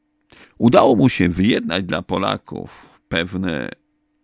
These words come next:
istotne ustępstwa od władz austriackich. Prowadzono samorząd w większych polskich miastach. Zapowiedziano spolszczenie wykładów na uniwersytetach w Krakowie i Lwowie.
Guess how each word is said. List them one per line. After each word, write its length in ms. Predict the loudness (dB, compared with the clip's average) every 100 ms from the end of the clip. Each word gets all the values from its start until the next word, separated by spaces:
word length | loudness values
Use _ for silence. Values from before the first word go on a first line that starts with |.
| _ _
istotne 760 | -6 -6 -6 -6 -6 -8 -6
ustępstwa 760 | -4 -6 -2 0 0 -6 -14 -12
od 200 | -10 -8
władz 220 | -8 -8
austriackich. 960 | -10 -10 -10 -10 -12 -20 _ -20 _ _ _ _ _ _ _ _ _ _ _ _ -6
Prowadzono 760 | -2 0 0 -2 0 -2 -2
samorząd 680 | -2 0 0 0 -2 -6 -10
w 240 | -20 -14
większych 420 | -6 -4 -4 -8 -8
polskich 380 | -8 -10 -12
miastach. 400 | -12 -14 -16 -20 -20 _ _ _ _ _ _ _ -8
Zapowiedziano 760 | -2 0 0 -2 -2 -2 -4
spolszczenie 960 | -6 -16 _ _ -6 -4 -4 -4 -4 -2
wykładów 720 | -4 -4 -4 -4 -4 -10 -10 -10
na 120 | -6
uniwersytetach 720 | -4 -2 -4 -6 -8 -8 -12
w 60 | -10
Krakowie 480 | -10 -6 -6 -6 -8
i 40 |
Lwowie. 440 | -10 -14 -16 -20